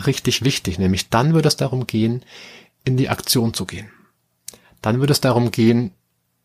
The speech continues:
zum Beispiel mit dem Chef ins Gespräch zu kommen und zu sagen, "Hey, lieber Chef, ich merke, dass zwischen uns seit ein paar Tagen irgendwie eine kleine Spannung drin ist und ich wollte einfach mal fragen, woran's denn liegt? Haben Sie denn gerade mal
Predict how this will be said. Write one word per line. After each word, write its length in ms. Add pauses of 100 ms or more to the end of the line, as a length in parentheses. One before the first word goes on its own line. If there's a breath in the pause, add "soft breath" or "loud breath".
(140)
zum 140
Beispiel 320
mit 120
dem 100
Chef 260
ins 160
Gespräch 480
zu 100
kommen 300
und 80
zu 100
sagen, 260
"Hey, 200
lieber 240
Chef, 340 (640 loud breath)
ich 180
merke, 360
dass 320
zwischen 360
uns 580 (500)
seit 360
ein 120
paar 200
Tagen 460
irgendwie 300
eine 200
kleine 280
Spannung 460
drin 220
ist 240
und 300
ich 180
wollte 200
einfach 220
mal 220
fragen, 760 (680)
woran's 600
denn 180
liegt? 640
Haben 160
Sie 100
denn 260 (380 loud breath)
gerade 280
mal 360